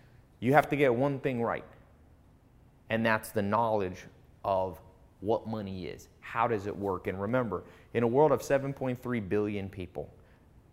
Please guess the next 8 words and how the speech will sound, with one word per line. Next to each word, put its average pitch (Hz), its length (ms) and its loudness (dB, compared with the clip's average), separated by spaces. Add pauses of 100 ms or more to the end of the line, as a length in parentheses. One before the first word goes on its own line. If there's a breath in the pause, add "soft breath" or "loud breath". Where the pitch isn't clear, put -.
(140)
we 117 180 0
no 131 160 6
longer 123 400 6
live 107 240 4
in 98 80 -2
a 95 40 0
bartering 90 600 0
system. 87 420 -8